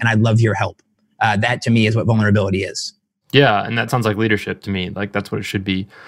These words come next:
Speaker 2: We hear that "fake it till you make it" a lot, which is almost like being honest with yourself that you don't know, but you're not being honest with the people around you.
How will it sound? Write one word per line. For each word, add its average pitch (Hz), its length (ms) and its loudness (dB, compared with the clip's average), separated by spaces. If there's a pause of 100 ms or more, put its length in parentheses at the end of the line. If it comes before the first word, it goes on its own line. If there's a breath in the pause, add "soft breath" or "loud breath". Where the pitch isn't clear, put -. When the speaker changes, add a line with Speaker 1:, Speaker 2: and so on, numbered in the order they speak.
(260 loud breath)
Speaker 2:
We 127 100 2
hear 135 140 8
that 117 180 -2
"fake 120 160 0
it 120 80 -2
till 123 120 2
you 107 100 2
make 110 180 0
it" - 80 -2
a 101 40 0
lot, 95 260 2
which 113 160 -2
is 139 100 4
almost 202 220 4
like 120 220 0 (380 soft breath)
being 143 180 6
honest 135 300 2
with 123 140 -2
yourself 120 480 2
that 147 80 2
you 151 100 2
don't 151 220 2
know, 170 280 2 (360)
but 123 260 2
you're 123 100 -2
not 135 240 2
being 135 140 2
honest 120 260 0
with 113 120 -4
the 101 40 -10
people 113 220 0
around 101 300 0
you. 101 200 -12